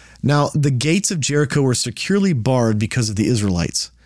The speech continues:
No one went out and no one came in. Then the Lord said to Joshua, "See, I have delivered Jericho into your hands, along with its king and its fighting men.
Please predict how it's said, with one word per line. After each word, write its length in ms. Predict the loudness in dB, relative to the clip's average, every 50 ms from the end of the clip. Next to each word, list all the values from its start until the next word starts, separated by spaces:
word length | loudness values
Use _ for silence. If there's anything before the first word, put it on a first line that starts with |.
| _ -20 -20 -20 -12 -6 -2
No 100 | 0 2
one 180 | 2 2 2
went 220 | 2 0 0 0 0
out 400 | 0 2 2 0 -2 -4 -6 -8 -6 -4
and 160 | -2 0 2
no 80 | 2 2
one 200 | 2 2 0 0
came 260 | 0 0 0 2 2
in. 320 | 2 2 0 -2 -6 -8 -12 _ _ _ _ _ _ _ _ _ _ -20 -20 -12 _ -2
Then 120 | 0 2
the 80 | 2 2
Lord 240 | 2 2 2 2 0
said 160 | 0 -2 -2
to 40 | 0
Joshua, 560 | 0 2 2 2 2 0 0 -2 -2 -2 -4 -6 -10 -20 -14 -8
"See, 300 | -6 -4 -4 -2 -2 0
I 140 | 0 2 2
have 120 | 2 2
delivered 400 | 2 2 2 2 2 2 2 0
Jericho 540 | 0 0 0 0 0 0 0 0 0 0 2
into 240 | 2 2 2 2 2
your 140 | 2 2 2
hands, 520 | 2 2 2 2 0 0 -2 -4 -6 -8 _ _ -2
along 260 | 0 2 2 2 2
with 140 | 0 0 -2
its 120 | -4 -6
king 540 | -6 -6 -6 -2 0 2 2 2 0 0 0
and 140 | 0 0 0
its 160 | 0 -2 -4
fighting 420 | -4 -4 -2 0 2 2 2 2 2
men. 360 | 2 2 2 0 -2 -4 -6